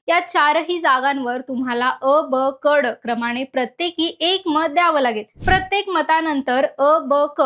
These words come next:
या तीन जागांवर फक्त लाल दिवा लागेल, तर शेवटच्या जागेवर मतदान केल्यानंतर बीपचा आवाज येईल.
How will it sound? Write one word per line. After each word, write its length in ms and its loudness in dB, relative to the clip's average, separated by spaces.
या 120 -4
तीन 360 -2
जागांवर 560 0
फक्त 280 0
लाल 360 2
दिवा 240 0
लागेल, 480 -2
तर 140 -2
शेवटच्या 600 0
जागेवर 500 -2
मतदान 520 -2
केल्यानंतर 680 0
बीपचा 440 -2
आवाज 300 2
येईल. 120 -6